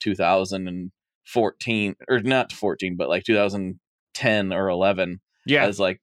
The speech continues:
Speaker 1: with, with a lot of nostalgia, uh, and guitar is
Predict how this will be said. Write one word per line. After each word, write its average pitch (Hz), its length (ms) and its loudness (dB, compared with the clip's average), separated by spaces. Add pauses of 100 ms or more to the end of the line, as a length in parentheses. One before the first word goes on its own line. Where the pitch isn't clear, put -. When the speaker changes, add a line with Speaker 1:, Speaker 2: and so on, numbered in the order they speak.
(160)
Speaker 1:
with, 135 200 4
with 151 180 4
a 151 40 4
lot 147 200 6
of 127 80 -2
nostalgia, 110 720 2 (440)
uh, 90 300 4
and 101 340 -2 (100)
guitar 104 400 2
is 95 340 -4